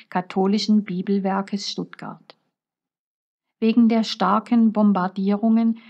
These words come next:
verlegte Josef Bertle gegen Kriegsende auf Anraten Romano Guardinis die Geschäftsstelle in sein Elternhaus nach Mooshausen. Aus der lokalen Nachbarschaft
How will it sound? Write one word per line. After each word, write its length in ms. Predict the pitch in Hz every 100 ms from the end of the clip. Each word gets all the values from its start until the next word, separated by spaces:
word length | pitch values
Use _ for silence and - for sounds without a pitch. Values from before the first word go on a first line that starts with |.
| -
verlegte 540 | - 202 208 226 226 240
Josef 540 | 220 202 202 190 -
Bertle 520 | 170 175 - 214 226
gegen 380 | 226 220 220 190
Kriegsende 880 | - 190 196 - - 208 214 226 -
auf 240 | 185 190
Anraten 560 | 208 226 202 165 170 175
Romano 540 | 170 175 165 170 175
Guardinis 840 | 175 165 165 180 175 185 233 226 -
die 120 | 220
Geschäftsstelle 840 | 202 196 185 - - - 208 208 214
in 120 | 196
sein 280 | 196 185 185
Elternhaus 800 | 175 190 208 208 202 208 214 202
nach 260 | 175 170
Mooshausen. 760 | 190 196 196 165 165 - - - _ _ _ _ _ _ _ _ _ _ _ _ _ -
Aus 220 | 220 226
der 140 | 226
lokalen 600 | 220 208 - 202 240 262
Nachbarschaft 800 | 254 262 - 254 254 226 220 -